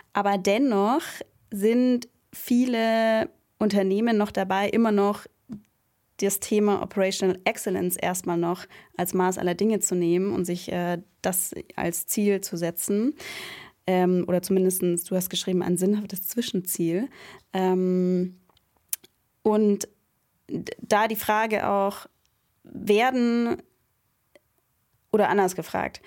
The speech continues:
welche Unternehmen, ähm, werden zweitausendvierundzwanzig <laughs>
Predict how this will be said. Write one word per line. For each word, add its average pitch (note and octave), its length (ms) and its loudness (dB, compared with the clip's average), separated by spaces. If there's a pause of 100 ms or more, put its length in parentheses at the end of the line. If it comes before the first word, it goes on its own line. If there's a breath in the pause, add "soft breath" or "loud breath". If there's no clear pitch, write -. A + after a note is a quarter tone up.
(600 loud breath)
welche C4 480 2
Unternehmen, A#3 880 2 (140)
ähm, G3+ 460 2
werden G3+ 360 0
zweitausendvierundzwanzig G3+ 1600 0 (1800)
<laughs> A3+ 120 0